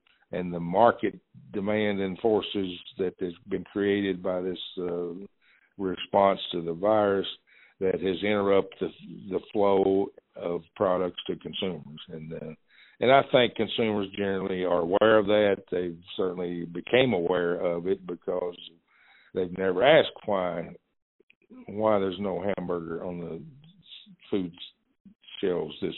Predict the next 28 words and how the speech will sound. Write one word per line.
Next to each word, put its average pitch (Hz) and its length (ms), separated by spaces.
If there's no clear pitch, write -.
week, 76 300
you 78 80
know, 82 380
and 78 260
they've 82 120
never 90 360
seen 180 260
that - 180
before. 80 480
Well, 98 300
you 95 140
know, 87 180
in 104 160
learning 107 400
why, 107 360
it's, 95 280
it's, 101 240
it's 98 220
provided 123 500
agriculture 113 800
with 92 240
an 92 140
opportunity 92 1000
here 85 340
to, 92 440
uh, 80 280
explain 123 560
the - 60